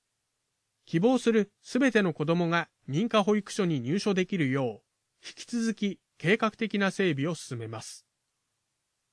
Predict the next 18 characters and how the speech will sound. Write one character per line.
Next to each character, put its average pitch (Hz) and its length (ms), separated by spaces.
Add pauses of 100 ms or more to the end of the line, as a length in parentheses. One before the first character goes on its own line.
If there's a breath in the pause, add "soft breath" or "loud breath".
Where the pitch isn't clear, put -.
(480)
保 170 160
育 240 220
の 226 120
質 - 220
の 240 160
確 233 220
保 196 100
に 160 120
向 135 120
け 147 140
た 139 320
取 147 220
り - 20
組 208 160
み 208 60
の 208 120
推 139 200
進。 107 340